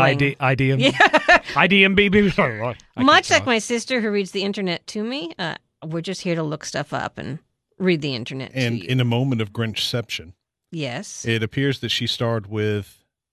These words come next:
Speaker 3: Mister Carey in Mister Popper's Penguins in
Speaker 1: Wow.
Speaker 3: two thousand eleven.
Speaker 1: There,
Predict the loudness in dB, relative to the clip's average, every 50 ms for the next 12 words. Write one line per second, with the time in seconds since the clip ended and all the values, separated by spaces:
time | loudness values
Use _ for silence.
0 | _ _ _ _ _ _ _ _ _ _ -6 -6 -4 -6 -8 -6 -2 0 2 2
1 | 2 0 -2 -4 -8 -12 _ _ _ _ _ _ _ _ _ _ -2 0 0 2
2 | 0 0 -2 -4 -6 _ -6 -4 -4 -2 -2 -4 -4 -4 -4 -4 -4 -8 -12 -12
3 | _ -6 -4 -2 -2 -4 -6 -8 -12 -16 -20 -20 -20 _ _ _ _ _ _ _
4 | _ _ _ _ _ -6 -2 0 2 4 4 4 2 2 0 -2 -4 -6 -6 -6
5 | -2 -2 -2 -2 -2 -2 0 2 4 4 6 4